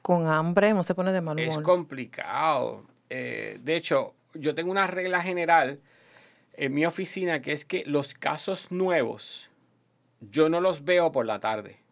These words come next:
Speaker 1: Ok.
Speaker 2: Yo los veo por la mañana. Y les pido a las parejas que por favor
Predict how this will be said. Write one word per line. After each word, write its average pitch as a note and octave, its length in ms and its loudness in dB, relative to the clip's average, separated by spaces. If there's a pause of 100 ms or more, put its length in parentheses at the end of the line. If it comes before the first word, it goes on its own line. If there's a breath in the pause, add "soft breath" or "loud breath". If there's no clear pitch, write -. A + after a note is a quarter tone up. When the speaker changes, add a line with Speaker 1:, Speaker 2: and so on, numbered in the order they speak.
(720)
Speaker 1:
Ok. G#3 360 -8 (400)
Speaker 2:
Yo C#3+ 160 -2
los D3+ 180 -6
veo F3 280 2
por B2+ 140 0
la G#2+ 120 -4
mañana. G#2 680 -4
Y G#2+ 100 -14
les C3 160 -4
pido D3+ 240 -2
a E3+ 40 4
las F3+ 100 2
parejas F#3 400 0
que D3 140 -8
por B2+ 200 -10
favor D3 580 2